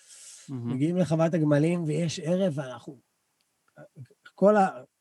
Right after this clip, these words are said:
Speaker 2: אני חייב להסביר, כל החוויה הייתה להקתית, הגענו למלון,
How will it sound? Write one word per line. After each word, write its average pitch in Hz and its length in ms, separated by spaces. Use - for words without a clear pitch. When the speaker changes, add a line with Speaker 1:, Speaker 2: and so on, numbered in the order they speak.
Speaker 2:
אני 135 140
חייב 156 160
להסביר, 143 380
כל 196 220
החוויה 147 760
הייתה 127 320
להקתית, 147 720
הגענו 139 360
למלון, 131 680